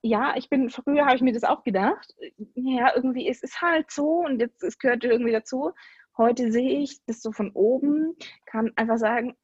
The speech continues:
das macht halt überhaupt gar keinen Sinn, lauf halt, n-, n-, n-, du kannst, ja, du hast jetzt schon ein paar Schrammen dir geholt, es langt und jetzt geh bitte den <laughs> gepflasterten Weg. Also um mal bei diesem Beispiel zu bleiben. Ähm, und das finde ich, ich finde das total, ähm,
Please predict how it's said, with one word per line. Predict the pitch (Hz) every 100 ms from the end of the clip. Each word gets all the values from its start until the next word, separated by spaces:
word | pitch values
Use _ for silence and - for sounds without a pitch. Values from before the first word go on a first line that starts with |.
| _ -
das | 208 214
macht | 214 -
halt | 202
überhaupt | 196 226 226
gar | 240 254
keinen | 269 262
Sinn, | 247 277
lauf | 233 208 -
halt, | 208 208 _ _ _ _
n-, | 233 -
n-, | 233 151 -
n-, | 240 - _
du | 220
kannst, | - 247 254
ja, | 233 233 247
du | 247
hast | 240 -
jetzt | 262 262
schon | 262 254
ein | 254
paar | 254 247
Schrammen | - 247 247
dir | 233
geholt, | 226 254 262
es | 240 -
langt | 208 240 320 - - - -
und | 240
jetzt | 233 240
geh | 240
bitte | 233 226
den | 247
<laughs> | 269
gepflasterten | 254 254 254 311 269 220 180
Weg. | 185 175 - -
Also | - 240
um | 233
mal | 254 240
bei |
diesem | 208 226 220
Beispiel | 196 226 233
zu | 202
bleiben. | 180 185 196 262 262 - - -
Ähm, | 226 233 226 -
und | 220 214 -
das | 226 -
finde | 269 247
ich, | 233 -
ich | -
finde | 233 220
das |
total, | 214 208 - 220 214 -
ähm, | 220 208 202